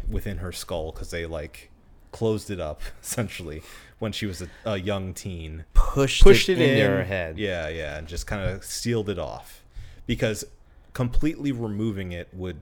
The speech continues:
Speaker 1: kill her because it's a parasitic twin.
Speaker 2: Mm-hmm.
Speaker 1: So when her, when her abusive husband pushed her against the wall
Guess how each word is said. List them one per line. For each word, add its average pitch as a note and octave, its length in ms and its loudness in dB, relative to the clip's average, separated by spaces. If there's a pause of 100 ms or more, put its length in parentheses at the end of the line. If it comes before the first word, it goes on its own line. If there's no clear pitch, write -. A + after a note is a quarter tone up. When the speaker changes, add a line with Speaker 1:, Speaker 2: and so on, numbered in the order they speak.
(140)
Speaker 1:
kill E2+ 400 -6
her D2+ 260 -8
because D#2+ 320 -14
it's D#2+ 140 -16
a D#2 40 -16
parasitic D2+ 680 -10
twin. - 400 -18
Speaker 2:
Mm-hmm. F2+ 420 -6 (1300)
Speaker 1:
So D3+ 800 4
when C3 160 2
her, B2 140 -2 (260)
when C3 160 2
her C3 160 0
abusive C3 440 -6
husband G#2 680 -4 (200)
pushed - 280 -4
her C#3+ 80 0
against A#2 300 -4
the A2+ 80 -2
wall E2 520 -2